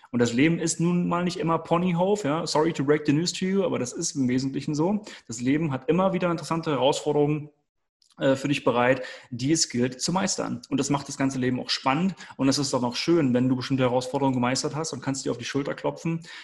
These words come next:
und kannst auch anderen auf die Schulter klopfen, die zum Beispiel für dich da waren, die dich unterstützt haben, aber vor allem dir selbst, dass du sagst, hey, du hast nicht aufgegeben, du bist diesen Weg gegangen und, äh, du bist wieder da, du bist wieder zurückgekommen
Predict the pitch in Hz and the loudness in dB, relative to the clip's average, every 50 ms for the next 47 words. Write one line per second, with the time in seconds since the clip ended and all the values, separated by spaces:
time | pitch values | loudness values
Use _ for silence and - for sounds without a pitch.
0 | - - 131 120 131 131 131 - 123 123 135 151 156 147 139 127 120 135 123 - | -6 -6 -2 0 0 0 0 -2 -2 0 0 0 0 0 0 -2 -2 -2 -4 -4
1 | - 127 135 131 123 - 135 131 - - 139 123 127 127 - 131 123 120 120 - | -2 -2 -2 -2 -2 -2 -4 -4 -2 -2 -2 -2 -2 -2 -2 -2 -2 0 -2 -4
2 | 120 - - 113 113 - - 120 127 139 143 147 143 143 147 147 147 - - - | -6 -4 -4 -6 -2 0 2 2 4 4 4 4 4 4 2 0 -2 -6 -10 -6
3 | - 135 120 127 120 120 113 - 147 143 - - 135 131 131 131 135 135 131 - | -4 -2 -2 -2 -2 -4 -2 -2 -2 -2 -2 -2 -2 0 0 0 -2 -2 -4 -10
4 | - - - 123 117 113 - - 123 117 120 120 117 123 117 117 117 117 135 131 | -18 -10 -4 -4 -4 -2 -2 -4 -2 -2 0 0 0 0 -2 0 2 2 2 2
5 | - 127 - - 113 113 120 117 - - - 147 143 120 - - 117 123 - - | 0 -4 -8 -6 -2 -2 -2 -2 -2 -2 0 0 0 0 0 -2 -4 -4 -2 -2
6 | 147 139 156 170 175 - - 156 147 147 156 156 160 156 147 - - - _ - | -4 -2 -2 -2 -2 -2 0 2 4 4 4 2 0 -4 -6 -8 -16 -20 _ -4
7 | 120 131 147 147 - 156 143 139 127 123 131 131 131 123 120 123 120 123 135 135 | -2 -2 -2 0 -2 -2 -2 0 0 0 0 0 -2 0 0 0 2 2 0 0
8 | 135 131 - - - - - - 127 120 123 120 131 123 120 - 117 117 131 123 | -2 -4 -10 -18 -20 -16 -4 0 2 2 4 2 0 -2 -6 -4 0 0 0 0
9 | - - - - - 123 131 135 139 135 160 156 139 120 113 113 117 - - - | 0 -4 -12 -10 -4 0 2 2 2 2 2 0 0 -2 -4 -4 -6 -6 -6 -6
10 | 117 117 117 - 117 120 123 131 123 - - 123 123 131 127 | -6 -6 -4 -4 -4 -4 -4 -6 -8 -4 -2 0 0 0 -2